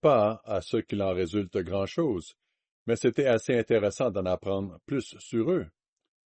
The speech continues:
Pour vous donner une idée de l'importance de ces groupes dans certaines régions, il y a une ville qui compte cent quarante habitants et quelques quatre-vingts d'entre eux font partie de l'un de ces groupes.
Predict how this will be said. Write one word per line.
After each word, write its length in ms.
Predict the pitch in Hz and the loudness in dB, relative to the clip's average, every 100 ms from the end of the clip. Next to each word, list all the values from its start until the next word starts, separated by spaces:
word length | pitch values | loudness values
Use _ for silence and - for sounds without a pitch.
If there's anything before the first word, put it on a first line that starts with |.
| _ _ _ | _ _ _
Pour 140 | - 123 | 4 6
vous 140 | 120 | 6
donner 300 | 120 123 139 | 4 4 4
une 220 | 123 107 | 0 0
idée 380 | 104 101 135 143 | 2 0 0 2
de 80 | 101 | 2
l'importance 760 | 98 107 - 98 - 175 180 101 | 0 0 0 0 0 0 0 -4
de 80 | |
ces 220 | 98 - 87 | -4 -2 -4
groupes 340 | 90 107 - | -2 -2 -2
dans 180 | 120 104 | -4 -4
certaines 500 | 90 101 - 107 95 | -2 -6 -4 -4 -4
régions, 680 | 92 90 95 85 147 123 113 _ _ _ _ _ _ _ _ | -4 -2 -2 0 0 0 -4 _ _ _ _ _ _ _ _
il 100 | 120 | -2
y 100 | 113 | 2
a 80 | 123 | 4
une 120 | 113 | 2
ville 280 | 104 151 131 | 2 0 0
qui 140 | - 104 | -4 0
compte 280 | 120 117 - | 0 0 -4
cent 280 | - - 127 | -6 0 0
quarante 420 | 123 104 107 104 | 2 2 2 0
habitants 580 | 98 87 87 - 127 104 - _ _ _ _ _ _ _ _ _ | -2 -4 0 2 2 -2 -10 _ _ _ _ _ _ _ _ _
et 220 | - 110 110 | 0 2 2
quelques 500 | - 117 - 107 - | 4 4 4 0 2
quatre-vingts 640 | 139 123 127 107 120 139 | 0 2 4 4 4 0
d'entre 400 | 110 98 92 156 | 2 0 0 0
eux 80 | 135 | 0
font 200 | - 104 | -2 -2
partie 420 | 104 95 - 131 | 0 -2 -4 -6
de 100 | 107 | -2
l'un 220 | 98 107 | -2 -2
de 100 | 104 | -2
ces 220 | 98 117 | -2 -4
groupes. 340 | 113 190 190 | -4 -6 -8